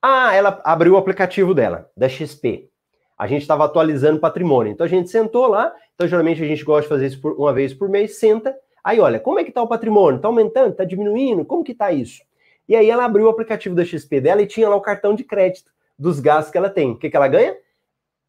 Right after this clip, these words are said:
Cashback, só que chama Investback, né? Um nome que a gente tá utilizando.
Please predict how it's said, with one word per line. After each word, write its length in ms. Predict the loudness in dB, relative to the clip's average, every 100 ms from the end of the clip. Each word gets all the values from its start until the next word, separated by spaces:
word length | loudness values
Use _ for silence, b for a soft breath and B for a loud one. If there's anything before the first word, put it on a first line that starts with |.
| _ _
Cashback, 800 | 0 0 -2 -4 -2 -2 -6 -20
só 160 | -6 -6
que 120 | -4
chama 280 | -2 0 0
Investback, 840 | -4 0 0 0 -6 -6 -6 -6
né? 240 | -4 -4 -4
Um 140 | -4
nome 240 | -2 -2 -4
que 100 | -8
a 40 |
gente 100 | -8
tá 80 | -6
utilizando. 580 | -4 -4 -4 -4 -6